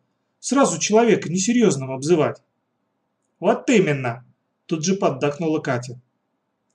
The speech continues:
"Если бы только голуби", махнула рукой Марфа Васильевна. "А что еще?" тут же спросил Юра. "Что может быть такого, чтобы так про человека наговаривать?" "А то,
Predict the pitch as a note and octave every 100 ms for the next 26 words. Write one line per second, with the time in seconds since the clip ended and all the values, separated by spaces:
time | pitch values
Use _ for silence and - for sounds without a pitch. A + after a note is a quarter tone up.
0 | _ _ _ _ _ _ _ C4 D4+ -
1 | F3+ E3 A#3+ B3+ - C3+ D3 C#4+ A#3 F#3
2 | C3+ A#2 - _ _ _ - C#3+ B2 C#3+
3 | F3 F3+ D#3 - D3+ C#3 C#3 D3+ C#3+ C#3+
4 | C3+ A#2+ A#2+ A#2 - _ _ _ _ _
5 | _ _ _ _ _ _ C3+ - B3 G#3
6 | - D#3 F3+ F#3+ _ _ - C#3 D#3+ -
7 | C#3+ - D#3 C#3 B2 B2 B2 _ _ _
8 | _ - G3+ B3+ A#3 F#3+ F3 B2 E3 -
9 | C#4+ G3+ - - - F#3 - A#3+ B3 F#3+
10 | - E3 D3+ G3 F3+ F3+ G#3 E3 B2 A#2
11 | _ _ _ _ _ _ _ _ _ _
12 | _ - B2 - A3 G3+ -